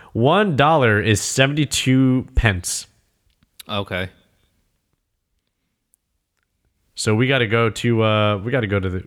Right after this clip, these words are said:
Speaker 1: Great Britain, man.
Speaker 2: Hmm.
Speaker 1: We, we gotta go, we gotta go, uh, gotta go to, to Britain, my dude.
Speaker 2: Yeah.
Speaker 1: Fuck.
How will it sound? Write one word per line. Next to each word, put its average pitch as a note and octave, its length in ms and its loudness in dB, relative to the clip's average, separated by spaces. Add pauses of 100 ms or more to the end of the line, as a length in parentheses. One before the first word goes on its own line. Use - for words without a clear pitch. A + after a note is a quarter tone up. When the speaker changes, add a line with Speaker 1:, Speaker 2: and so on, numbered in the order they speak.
Speaker 1:
Great G#2+ 160 2
Britain, A#2+ 260 0
man. A#2 260 0 (1600)
Speaker 2:
Hmm. F#3 180 -4 (120)
Speaker 1:
We, B2 120 0
we A2+ 100 -2
gotta B2 220 0
go, B2 180 0
we A#2+ 100 -2
gotta A#2+ 180 0
go, A2+ 280 2
uh, G#2+ 200 2
gotta A#2+ 160 0
go A2 80 0
to, G2 200 0 (240)
to F#2+ 100 -2
Britain, A2+ 320 2
my F#2 100 2
dude. F2+ 240 0 (220)
Speaker 2:
Yeah. G#2+ 300 -2 (1160)
Speaker 1:
Fuck. - 680 -8